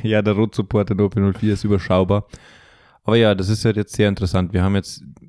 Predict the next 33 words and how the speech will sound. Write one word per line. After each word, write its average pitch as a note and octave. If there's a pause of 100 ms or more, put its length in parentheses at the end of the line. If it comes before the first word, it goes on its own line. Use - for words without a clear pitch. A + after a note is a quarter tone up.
(120)
quasi F#2+ (120)
in G2
Anführungszeichen F2+
die E2+
Bannliste F#2
aktualisiert F2
bekommen, F#2+
beziehungsweise E2+
sie -
ist F#2
einfach F2+
geblieben, G2+
wie F#2+
sie F#2
ist. C#3+ (360)
Und G#2 (280)
das G#2
hat A2
natürlich F#2
jetzt -
weitreichende D#2+
Auswirkungen F#2
aufs -
Metagame. G#2+ (720)
Was G2
glaubst G2
du, A#2 (460)
wie G2+
sich G2
das G2
jetzt G2
entwickeln F#2+
wird? F2